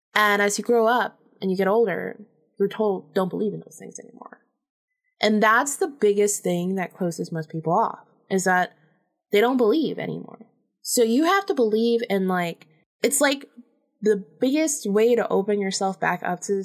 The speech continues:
the supernatural to begin to is to believe in it. So if that means you gotta go back to believing in witches and magic is real and fairies and whatever else,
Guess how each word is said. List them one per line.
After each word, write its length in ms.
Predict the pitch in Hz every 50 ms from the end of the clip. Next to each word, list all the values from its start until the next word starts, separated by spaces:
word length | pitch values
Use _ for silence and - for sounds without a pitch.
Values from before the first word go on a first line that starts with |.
| - -
the 120 | 202 196 190
supernatural 580 | - - 202 202 202 196 196 190 190 208 202
to 160 | 190 - -
begin 540 | 180 175 170 165 165 165 165 160 165 170 175 180
to 480 | - 214 208 196 196 190 196 196 208 _ -
is 180 | - 185 185 -
to 120 | - 202
believe 480 | 180 180 170 165 160 160 156 151 - - -
in 100 | - -
it. 180 | - 53 - - _ _ _ _ _ _ _ _ _ _ _ _ _ _ _ _ -
So 460 | - - - 214 202 196 190 180 - -
if 120 | 196 202
that 180 | 220 233 247 262
means 240 | 269 262 262 247 -
you 80 | 240
gotta 180 | 226 220 202 190
go 160 | 175 180 180
back 280 | 185 190 180 190 190 -
to 80 | 180
believing 340 | 175 175 170 175 180 180 175
in 160 | 165 160 156
witches 420 | 156 165 165 - 185 180 175 170 -
and 160 | 165 156 160
magic 380 | 165 165 170 165 - 170 -
is 160 | 165 156 - -
real 460 | 160 160 170 175 175 175 175 175 170
and 180 | - 170 165
fairies 460 | - 160 180 180 180 180 180 180 175 170
and 80 | 165
whatever 420 | 156 156 165 170 170 175 175 175 160
else, 340 | 156 170 185 220 233 -